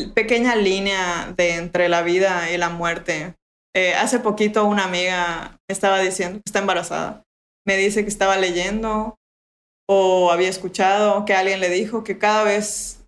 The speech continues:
que cuando vaya, cuando vayas a parir un bebé, cuando vayas tú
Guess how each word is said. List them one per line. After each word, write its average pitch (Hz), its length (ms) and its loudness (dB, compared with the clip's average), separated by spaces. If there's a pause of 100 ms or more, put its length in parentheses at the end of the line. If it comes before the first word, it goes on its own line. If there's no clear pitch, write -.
que 214 100 4
cuando 208 460 0 (100)
vaya, 226 380 2
cuando 214 220 2
vayas 240 280 2
a 220 100 -4
parir 226 320 0
un 240 120 0
bebé, 196 520 -2
cuando 202 200 0
vayas 226 420 0
tú 226 400 0